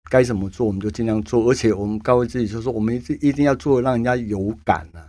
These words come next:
你今天要帮人家，你就一定要让人家看到成果。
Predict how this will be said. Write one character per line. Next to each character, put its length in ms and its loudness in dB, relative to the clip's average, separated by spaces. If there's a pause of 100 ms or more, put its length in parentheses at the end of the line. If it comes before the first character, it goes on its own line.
(200)
你 120 0
今 160 0
天 260 6 (160)
要 120 4
帮 220 2
人 200 0
家， 360 -4 (220)
你 100 -8
就 140 -2
一 80 0
定 140 -4
要 140 -2
让 80 -2
人 120 -2
家 140 -2
看 200 -6
到 140 0
成 300 -8
果。 260 -10